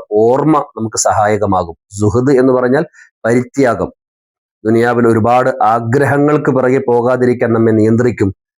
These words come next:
മരണത്തെക്കുറിച്ചുള്ള അറിവും ഓർമ്മയും. മഹാനായ കഅബ് റളിയല്ലാഹു തആല അൻഹു പറയുന്നുണ്ട്, "മൻ ഹാനത്ത്,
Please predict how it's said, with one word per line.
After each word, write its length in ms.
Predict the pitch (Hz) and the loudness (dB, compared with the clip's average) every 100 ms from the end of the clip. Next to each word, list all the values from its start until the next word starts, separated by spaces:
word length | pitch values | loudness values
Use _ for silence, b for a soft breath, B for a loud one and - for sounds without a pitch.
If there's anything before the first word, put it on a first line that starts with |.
| _ | _
മരണത്തെക്കുറിച്ചുള്ള 840 | 104 113 120 131 - 117 113 110 - | -4 -2 -2 -2 -2 -2 0 -2 0
അറിവും 400 | 101 104 110 117 - | -2 0 0 0 -2
ഓർമ്മയും. 420 | 98 98 98 85 - _ _ _ _ | -2 0 0 -2 -4 _ _ _ _
മഹാനായ 380 | 104 143 156 156 | -4 0 2 0
കഅബ് 480 | 156 139 127 139 151 | 0 0 2 0 0
റളിയല്ലാഹു 680 | 131 139 147 147 143 139 139 | 2 2 2 2 2 0 0
തആല 240 | 143 143 139 | 0 2 2
അൻഹു 260 | 135 131 123 | 0 0 -2
പറയുന്നുണ്ട്, 540 | 117 127 127 107 101 107 - _ _ _ _ _ 101 | 0 0 0 0 0 -2 -4 _ _ _ _ _ -4
"മൻ 220 | 117 147 147 117 | 0 2 0 0
ഹാനത്ത്, 680 | 95 123 143 156 160 - | 0 2 2 0 -2 -6